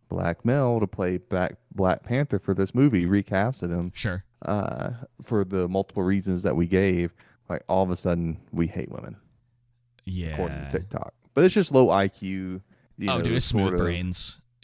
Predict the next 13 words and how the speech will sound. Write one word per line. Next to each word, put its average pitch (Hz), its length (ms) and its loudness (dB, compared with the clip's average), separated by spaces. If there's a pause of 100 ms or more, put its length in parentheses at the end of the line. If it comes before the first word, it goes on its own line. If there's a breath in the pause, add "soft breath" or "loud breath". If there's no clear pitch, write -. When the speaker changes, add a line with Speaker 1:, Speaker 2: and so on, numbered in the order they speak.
(120)
Speaker 2:
Yeah, 107 140 -6
Speaker 1:
Yeah. 82 160 -6
Speaker 2:
that's 123 160 0
what 110 140 2
it 90 80 -2
is. 87 200 -2
It's 104 120 -2
just - 440 -2 (1800)
people 151 340 -4
Speaker 1:
Not 107 200 -10
actually 101 360 -6
listening 90 520 -4
to 87 460 -10